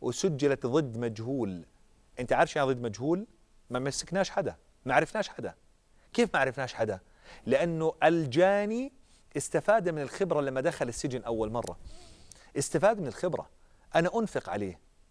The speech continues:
أليس هذا بظلم؟ عشان هيك يا إخوانا بنرجع بنقول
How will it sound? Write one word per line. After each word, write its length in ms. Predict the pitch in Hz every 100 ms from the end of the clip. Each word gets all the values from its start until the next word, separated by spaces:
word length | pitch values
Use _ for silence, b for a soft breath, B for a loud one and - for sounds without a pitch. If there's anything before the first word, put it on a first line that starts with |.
| _ -
أليس 260 | 147 180 -
هذا 260 | 127 120 95
بظلم؟ 560 | 101 95 110 98 95 - _ _ _ -
عشان 260 | 117 165
هيك 160 | 208 -
يا 40 |
إخوانا 280 | - 151 127
بنرجع 320 | 110 117 98
بنقول 380 | 92 87 90